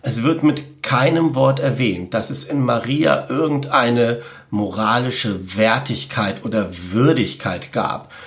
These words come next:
Irgendetwas, was sie erreicht hätte oder dass sie in irgendeiner Art und Weise bereit war. Nichts davon wird erwähnt,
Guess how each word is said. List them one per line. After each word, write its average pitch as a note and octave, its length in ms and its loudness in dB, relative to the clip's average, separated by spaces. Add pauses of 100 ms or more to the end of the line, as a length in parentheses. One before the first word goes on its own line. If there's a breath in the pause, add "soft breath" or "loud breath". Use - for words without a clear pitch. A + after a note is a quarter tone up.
(140 loud breath)
Irgendetwas, D3 800 2
was A#2+ 180 0
sie A#2+ 260 -2
erreicht A#2 680 0
hätte F#2 360 -6
oder A#2 400 2 (300 loud breath)
dass C3+ 220 4
sie D3+ 100 2
in C3+ 160 2
irgendeiner C3 680 2
Art A#2+ 180 2
und B2 160 -2
Weise A2+ 440 0
bereit A2+ 840 -2
war. - 380 -4 (240)
Nichts E3 400 2
davon C3 380 0
wird - 180 -4
erwähnt, B2 560 0